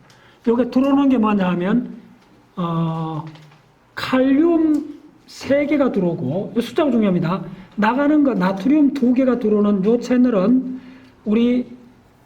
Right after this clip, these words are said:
적혈구만 있는 게 아니고 모든 세포에 있다 생각하십니다. 브레인 세포든. 우리 브레인에 쓰는 에너지에, 내가 정확한 숫자는 모르는데 한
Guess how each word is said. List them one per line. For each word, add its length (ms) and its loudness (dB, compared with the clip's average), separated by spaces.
적혈구만 600 0
있는 180 0
게 80 2
아니고 240 0
모든 600 2
세포에 300 0
있다 160 0
생각하십니다. 560 -4
브레인 260 0
세포든. 420 -4
우리 240 2
브레인에 400 2
쓰는 320 2
에너지에, 960 0
내가 140 -4
정확한 300 0
숫자는 300 0
모르는데 320 -2
한 160 -6